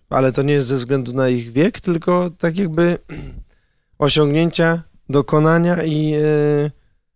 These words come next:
no, mądrość taką właśnie i, i dorosłość, że oni są tacy już <clears throat>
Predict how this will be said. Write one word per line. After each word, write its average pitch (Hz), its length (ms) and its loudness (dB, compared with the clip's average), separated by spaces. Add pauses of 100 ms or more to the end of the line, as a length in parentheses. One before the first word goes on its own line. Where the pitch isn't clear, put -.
(760)
no, 135 100 0
mądrość 180 380 2
taką 135 320 -4
właśnie 127 400 -4
i, 135 240 -12
i 156 140 -4
dorosłość, 156 640 -2
że 147 120 -2
oni 143 120 0
są 147 160 -4
tacy 147 280 -8
już 160 280 -16 (1400)
<clears throat> 165 640 -14